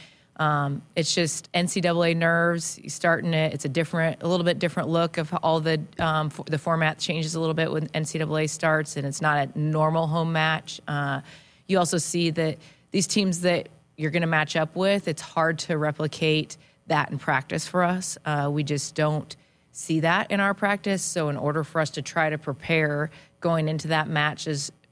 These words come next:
uh, makes it difficult. So, uh, it's a little, it's a little sloppy sometimes, some unorthodox plays, and that can just get a team out of rhythm. And we saw that on Friday night with our girls and our team. And,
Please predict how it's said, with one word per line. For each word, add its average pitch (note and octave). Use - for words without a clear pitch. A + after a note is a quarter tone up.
uh, D3
makes D3+
it C#3
difficult. D#3+
So, C#3
uh, D3+
it's F3
a G#3+
little, G#3+
it's E3
a F3+
little D#3+
sloppy F3+
sometimes, E3+
some -
unorthodox D#3+
plays, D3+
and D3+
that -
can D#3
just D3
get D3
a C#3+
team D#3
out D3
of C#3
rhythm. C#3+
And D3
we D3+
saw D3
that D3+
on D3+
Friday D3+
night D3
with C#3+
our C#3+
girls D3
and C#3
our C#3
team. D#3
And, C#3